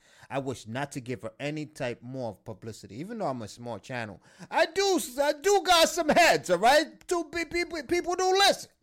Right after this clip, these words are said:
But I do not wish to discuss Jada Pinkett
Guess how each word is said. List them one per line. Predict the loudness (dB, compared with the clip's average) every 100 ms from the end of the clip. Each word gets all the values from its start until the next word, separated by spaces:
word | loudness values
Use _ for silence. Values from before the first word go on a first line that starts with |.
| _ _ _ _ _ _ _ _ _ _ _ _ _ _ _
But | -6 2
I | 2 2
do | -2 -8 -6 -2
not | -4 -2
wish | -2 -2 -4
to | -12
discuss | -10 -8 -6 -6 -6
Jada | -6 -6 -6
Pinkett | -8 -10 -10 -16